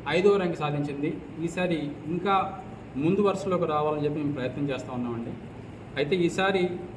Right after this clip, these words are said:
నాలుగు వేల ఐదు వందల నలభై మూడు కేసులు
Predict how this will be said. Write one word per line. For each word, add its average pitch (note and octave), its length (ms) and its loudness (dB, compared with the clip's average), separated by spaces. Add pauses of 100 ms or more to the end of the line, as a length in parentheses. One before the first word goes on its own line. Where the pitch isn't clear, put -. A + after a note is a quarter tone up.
(340)
నాలుగు F#3+ 420 4
వేల G3 320 0 (100)
ఐదు E3 240 -2
వందల E3 240 0
నలభై D#3 280 -2
మూడు D3+ 200 -2
కేసులు F3 440 -2